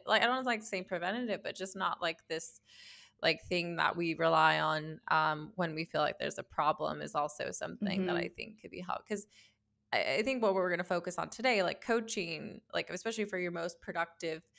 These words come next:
Speaker 1: people on your team, can be really helpful. You wanna keep them, like, high of their game. You wanna
Speaker 2: Yeah.
Speaker 1: make them feel empowered, and that can be really hard, especially in this world right now.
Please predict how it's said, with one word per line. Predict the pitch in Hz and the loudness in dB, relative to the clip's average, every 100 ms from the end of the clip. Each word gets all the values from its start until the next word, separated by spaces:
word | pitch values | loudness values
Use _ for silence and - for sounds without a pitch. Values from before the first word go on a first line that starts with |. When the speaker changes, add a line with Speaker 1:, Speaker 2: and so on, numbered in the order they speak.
| - _ | -20 _
Speaker 1:
people | 190 180 165 | -10 -2 -2
on | 170 | -2
your | 160 | -8
team, | - 247 175 | -8 -8 -8
can | 175 170 | -8 -8
be | 165 | -8
really | 160 160 170 | -4 -4 -2
helpful. | 247 262 - 160 135 | -2 -2 -4 -4 -2
You | 160 | -2
wanna | 165 165 | -4 -6
keep | 165 175 - | -8 -12 -8
them, | 160 160 - _ - | -6 -6 -8 _ -10
like, | - - | -8 -8
high | 165 160 | -6 -4
of | 156 | -4
their | 165 | -6
game. | 208 240 175 | -4 -4 -4
You | 170 165 | -4 -4
wanna | 160 160 165 165 - - - | -4 0 -2 -2 -12 -12 0
Speaker 2:
Yeah. | 175 170 170 175 | 0 0 -4 -2
Speaker 1:
make | 180 185 | 0 0
them | 180 | 0
feel | 185 170 | 2 0
empowered, | 175 - 247 220 165 156 | 0 4 6 6 4 0
and | 170 185 | 0 0
that | - | 2
can | 220 247 | 2 2
be | 240 | 0
really | 233 208 | 0 0
hard, | 226 196 165 180 | 4 2 2 -2
especially | - 185 190 185 | -2 -4 -2 -2
in | 180 | 0
this | 175 180 170 | -2 -4 -4
world | 170 170 - | -2 -2 -2
right | - - | -4 -4
now. | - - - 208 | -2 -2 -2 -4